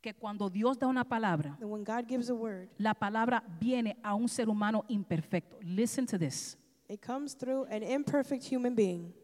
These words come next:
Speaker 1: Y tiene que trabajar a través de un ser imperfecto.
Speaker 2: And has to work through an imperfect human.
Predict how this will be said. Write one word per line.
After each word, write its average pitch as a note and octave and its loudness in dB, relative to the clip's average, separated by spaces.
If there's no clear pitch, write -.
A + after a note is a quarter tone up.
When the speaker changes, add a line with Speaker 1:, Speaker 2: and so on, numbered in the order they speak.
Speaker 1:
Y A#3+ -8
tiene B3 -2
que B3 -4
trabajar G#3+ -2
a F#3+ -4
través F3+ -2
de E3+ -2
un F3 -4
ser F3 -6
imperfecto. - -8
Speaker 2:
And A3 -4
has A3 -4
to A3+ -6
work A3+ -4
through A3 -6
an G3 -8
imperfect D#4+ -4
human. F3 -4